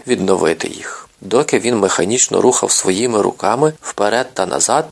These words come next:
вдягнувши на своє обличчя вираз суворого задоволення, що вважалося доречним під час гімнастики, він сутужно намагався спрямувати свої думки до тьмяного та невиразного періоду свого раннього дитинства.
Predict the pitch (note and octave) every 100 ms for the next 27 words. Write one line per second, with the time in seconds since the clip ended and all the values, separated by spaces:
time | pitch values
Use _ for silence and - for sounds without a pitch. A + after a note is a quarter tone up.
0 | - F2+ G2 A#2 C3+ - A#2 G2 - -
1 | A2 G2+ F#2+ A#2 B2 G#2+ F#2 A#2 A2 -
2 | - G2 A#2 A2+ G2 G2 - G2+ G#2 F#2+
3 | F#2 F#2 A2 C3+ C#3 D3+ - - C#3+ A2+
4 | A#2 A#2+ A#2 A2+ A#2 A2 A2+ A2+ - A#2
5 | G#2+ - - A2 G2 A2+ A2+ A2 - B2+
6 | - - - _ _ _ A2+ C3 - G#2
7 | A2+ C3 C#3+ C3 B2 B2 B2 B2 B2 -
8 | - F2+ F#2+ A2+ C3 - - F#2+ F#2+ F#2+
9 | - - C3+ C#3 _ _ F#2 G2 - F#2
10 | A#2+ C#3 B2+ C3 B2 G2+ E2+ D#2 G2 G2
11 | G2 G2 - D#2+ G#2+ G2+ - - F2 F2
12 | E2 E2 E2+ D#2+ D2+ E2+ D2+ - -